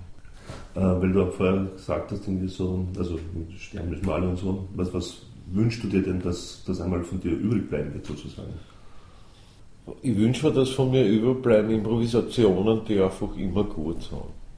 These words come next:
Speaker 2: Sowas gibt's. Also ein Parker-Solo wird immer gut sein. Egal ob jetzt oder in hundert Jahren, das ist einfach immer gut.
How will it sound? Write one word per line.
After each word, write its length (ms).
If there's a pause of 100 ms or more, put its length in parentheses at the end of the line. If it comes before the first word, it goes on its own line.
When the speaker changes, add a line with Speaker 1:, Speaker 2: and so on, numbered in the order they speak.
(580)
Speaker 2:
Sowas 320
gibt's. 360
Also 300
ein 140
Parker-Solo 760
wird 160
immer 240
gut 380
sein. 240 (1120)
Egal 480
ob 120
jetzt 340
oder 180
in 100
hundert 400
Jahren, 220
das 160
ist 140
einfach 280
immer 260
gut. 480